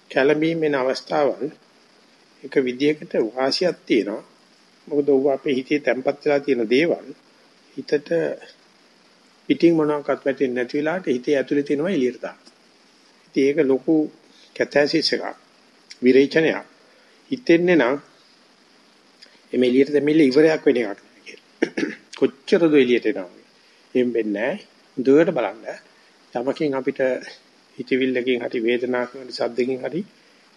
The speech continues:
එම කරදර කරනකොට ඒක දිහා බලන් හිටියොත් ආයෙත් දවසේ ආයෙත් මතුවෙනවා. අර තරම් වෙන්නේ නෑ. ඊට පස්සේ ආයෙත් මතුවෙනවා. අර තරම් වෙන්නේ නෑ. එන්නේ, එන්නේ, එන්නේ, එන්නේ. ඒකේ තියෙන තීව්‍රතාවය, එළන ගතිය එන්නේ, එන්නේ, එන්නේ, එන්නේ අඩුයි. ඉතින් ඒක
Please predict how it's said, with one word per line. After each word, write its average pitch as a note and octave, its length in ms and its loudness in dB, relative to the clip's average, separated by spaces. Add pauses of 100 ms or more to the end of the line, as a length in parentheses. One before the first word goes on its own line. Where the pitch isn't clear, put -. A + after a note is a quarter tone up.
එම B2+ 160 -6 (1200)
කරදර C3 300 2
කරනකොට C3 460 0
ඒක C#3+ 180 2
දිහා C3 220 2
බලන් B2+ 260 -2
හිටියොත් D3 320 -6 (160)
ආයෙත් C#3+ 260 0
දවසේ D3 280 0
ආයෙත් D3+ 240 -2
මතුවෙනවා. - 440 -10 (560)
අර B2 100 -20
තරම් B2+ 280 -6
වෙන්නේ F2+ 300 -8
නෑ. - 120 -20 (360)
ඊට C3 100 2
පස්සේ C#3 240 -2
ආයෙත් B2+ 240 -2
මතුවෙනවා. A2+ 380 -10
අර A#2 100 -8
තරම් B2 200 -10
වෙන්නේ A#2+ 240 -14
නෑ. A#2 140 -6
එන්නේ, C3+ 280 2
එන්නේ, B2 240 0
එන්නේ, B2 240 -2
එන්නේ. C3 240 -8 (480)
ඒකේ C3 120 0
තියෙන B2 240 -4
තීව්‍රතාවය, D3+ 680 0 (680)
එළන C#3+ 240 0
ගතිය C#3 300 0
එන්නේ, D3 260 2
එන්නේ, C#3 220 2
එන්නේ, C3 180 0
එන්නේ E3 160 -8
අඩුයි. G#2 240 -10 (580)
ඉතින් D3+ 180 2
ඒක D3+ 160 0